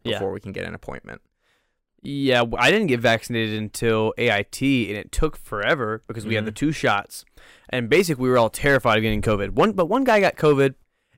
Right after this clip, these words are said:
Speaker 1: and just, he was in the bunk
Speaker 2: Well,
Speaker 1: beside me. We
Speaker 2: 'cause
Speaker 1: were all
Speaker 2: the other thing is
Speaker 1: scared, but he
Speaker 2: you're
Speaker 1: disappeared for two weeks and just came back. So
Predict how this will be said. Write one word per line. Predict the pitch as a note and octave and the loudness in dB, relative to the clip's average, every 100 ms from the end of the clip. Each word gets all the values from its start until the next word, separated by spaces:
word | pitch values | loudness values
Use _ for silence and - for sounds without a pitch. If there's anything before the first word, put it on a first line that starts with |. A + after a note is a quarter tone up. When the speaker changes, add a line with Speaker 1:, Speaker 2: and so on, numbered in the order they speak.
| _ | _
Speaker 1:
and | C3+ C3 | -2 0
just, | B2+ - _ | -2 -4 _
he | C3 | -2
was | G3+ F#3 | 0 0
in | D#3 | -2
the | C#3 | -2
bunk | D3 B3 | 2 2
Speaker 2:
Well, | C4 | 2
Speaker 1:
beside | B3+ C#3 C3+ | 2 2 2
me. | A2+ | 0
We | |
Speaker 2:
'cause | C3+ | 4
Speaker 1:
were | E3 | 4
all | A#2 | 4
Speaker 2:
the | A3+ | 0
other | A3+ B3 | -4 -4
thing | - F#3+ | -8 -8
is | F3 | -4
Speaker 1:
scared, | D3 A#2 F2 - _ | -2 -2 -4 -10 _
but | C3+ C#3+ | -4 -2
he | C#3+ | -2
Speaker 2:
you're | D3 | -2
Speaker 1:
disappeared | C3+ A2+ B2+ | -4 0 0
for | A#2 | 0
two | - A#2+ | -2 0
weeks | A#2 A2 | 0 -2
and | |
just | G2+ - | -8 -6
came | A2+ | -6
back. | G2+ G2 - - | -4 -4 -6 -6
So | A2+ G2+ G2+ | -4 -2 -6